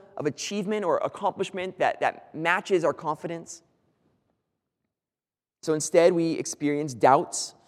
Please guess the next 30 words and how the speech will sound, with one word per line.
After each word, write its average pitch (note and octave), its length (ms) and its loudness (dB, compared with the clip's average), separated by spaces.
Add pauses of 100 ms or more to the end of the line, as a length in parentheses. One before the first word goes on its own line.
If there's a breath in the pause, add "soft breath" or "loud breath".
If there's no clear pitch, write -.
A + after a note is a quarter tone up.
(320 soft breath)
and C3 100 -2
insecurities. D3+ 880 2 (1400)
And D3 60 -2
we D#3 120 6
ask D#3 180 6
questions F3+ 460 4
like, C#3+ 160 2
"Does D3 140 -2
God E3 220 6
really D#3+ 260 2
love D3+ 220 2
me? A2+ 300 -8 (640 soft breath)
Am C3+ 100 -6
I C3 60 -2
really F3 280 2
forgiven? A#2 600 -4 (480)
Does D3 160 -4
God F3+ 180 10
really G#3 320 2
want A3 220 4
to F3+ 40 0
use F3 360 -4
me D#3+ 180 -4
for D3 160 -8
good? A#2+ 420 -2 (2000)
Am C#3 80 -10
I C#3+ 60 -6
even G3 160 -6
a C#3+ 40 -6
Christian?" A#2 460 -12